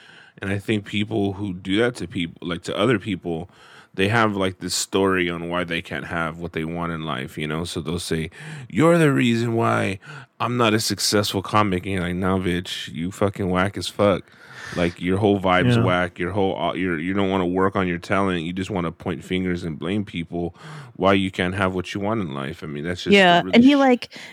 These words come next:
Speaker 3: bef-, obviously probably not now because of covid, but his job, like, was, like, teaching Taekwondo to kids. Like,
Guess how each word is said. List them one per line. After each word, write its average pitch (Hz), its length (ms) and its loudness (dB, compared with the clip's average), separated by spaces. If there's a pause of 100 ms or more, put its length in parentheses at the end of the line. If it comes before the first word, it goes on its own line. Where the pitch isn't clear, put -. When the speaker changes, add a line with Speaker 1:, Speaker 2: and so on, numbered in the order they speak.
(180)
Speaker 3:
bef-, 220 300 8
obviously 202 400 6
probably 180 380 8
not 170 240 6
now 160 180 6
because 185 320 6
of 175 80 2
covid, 190 340 6
but 180 140 6
his 202 360 6
job, 202 420 6
like, 190 200 6
was, 190 140 4
like, 180 180 2
teaching 190 460 8
Taekwondo 180 640 6
to 160 160 4
kids. 165 480 4
Like, 185 260 6